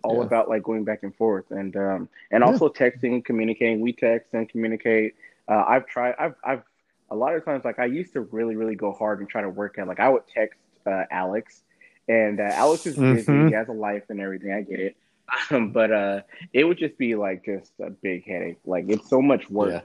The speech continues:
Speaker 1: to try to go through a trade, and it's like, okay, is it really worth it? Um,
Speaker 2: Yeah.
Speaker 1: so, uh, with him, Jason's really cool at it. Uh,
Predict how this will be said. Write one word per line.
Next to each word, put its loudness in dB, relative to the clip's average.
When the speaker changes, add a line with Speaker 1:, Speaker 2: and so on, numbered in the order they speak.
Speaker 1:
to -4
try -2
to -4
go -2
through -6
a -4
trade, -4
and -4
it's -12
like, -4
okay, -2
is -8
it -10
really -2
worth -6
it? -6
Um, 0
Speaker 2:
Yeah. 4
Speaker 1:
so, 2
uh, 4
with 2
him, 4
Jason's 4
really 4
cool 4
at 4
it. 0
Uh, 0